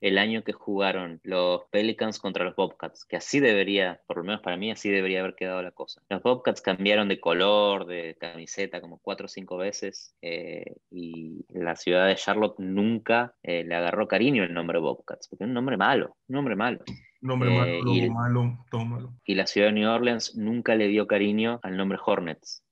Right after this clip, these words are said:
Speaker 1: porque no era propio, venía de otro lado. Y así es como hoy el nombre Pelicans tiene más que ver con la ciudad de Nueva Orleans. Está en la bandera de Luisiana, del estado de Luisiana, de, eh, Luisiana, un pelícano, eh, y es un animal que es más,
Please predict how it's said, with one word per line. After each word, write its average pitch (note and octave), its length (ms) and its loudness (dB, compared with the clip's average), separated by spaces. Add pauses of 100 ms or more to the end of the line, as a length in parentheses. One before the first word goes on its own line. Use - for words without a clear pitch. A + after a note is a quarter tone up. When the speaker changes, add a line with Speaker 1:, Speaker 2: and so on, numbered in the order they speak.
(140)
Speaker 1:
porque E2 240 -4
no F2+ 80 -4
era F2+ 160 -2
propio, F2+ 340 0
venía E2 180 -4
de F2+ 60 -4
otro D#2+ 140 -4
lado. E2 440 0
Y F2+ 80 -6
así G2 240 -2
es G2 100 -2
como F2+ 400 0
hoy G#2+ 280 0
el G#2 180 2
nombre A#2 240 6
Pelicans A2+ 800 -2
tiene G#2+ 260 2
más G#2+ 140 0 (160)
que G#2 80 4
ver G2+ 120 6
con G#2 140 -4
la F#2+ 100 -6
ciudad F#2+ 320 -2
de F2+ 220 -4
Nueva F2 160 -8
Orleans. G2 460 0
Está - 180 -2
en A2+ 80 4
la G#2+ 80 4
bandera F#2+ 360 0
de G2 120 0
Luisiana, G2+ 600 -4
del F#2 100 -14
estado G#2 240 -6
de G2 60 -2
Luisiana, G2 420 -8
de, F#2 220 -6 (380)
eh, F2+ 200 -4
Luisiana, F#2+ 400 -2
un F#2+ 80 -6
pelícano, G2+ 640 0
eh, E2+ 680 2
y F2+ 100 -2
es - 140 -4
un G2 100 -2
animal F#2+ 560 0
que F#2 220 0
es F#2+ 180 -4
más, F#2+ 280 0